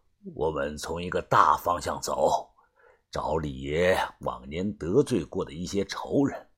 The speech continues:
因为啊，如果没有什么深仇大怨，对方不至于做到如此的程度啊。这不单是要搞臭李爷晚年的名声，这是要搞得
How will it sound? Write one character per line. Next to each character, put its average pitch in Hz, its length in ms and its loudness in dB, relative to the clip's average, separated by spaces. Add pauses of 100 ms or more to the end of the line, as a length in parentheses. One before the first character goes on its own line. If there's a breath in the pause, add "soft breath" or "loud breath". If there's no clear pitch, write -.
(540)
因 - 200 -10
为 - 160 -10
啊， - 100 2 (580 soft breath)
如 73 220 -6
果 76 180 -2
没 82 160 -4
有 87 140 0
什 - 120 -6
么 80 140 -8
深 117 400 0
仇 - 320 -6
大 78 340 4
怨， 87 420 -2 (340)
对 65 200 -10
方 76 320 -8
不 87 200 -6
至 101 260 -6
于 78 160 -10
做 78 220 -4
到 65 160 -8
如 104 340 0
此 - 220 -8
的 - 80 -12
程 - 320 -12
度 65 220 -12
啊。 - 100 0 (1200)
这 73 140 -2
不 - 120 -6
单 92 300 -2
是 87 160 -6
要 82 140 2
搞 82 400 0
臭 104 280 2
李 76 280 -6
爷 90 120 4
晚 80 280 2
年 92 160 -2
的 110 80 2
名 95 340 -2
声， 156 460 8 (480)
这 - 120 -12
是 - 180 -10
要 64 120 -6 (140)
搞 - 420 -2
得 - 420 -6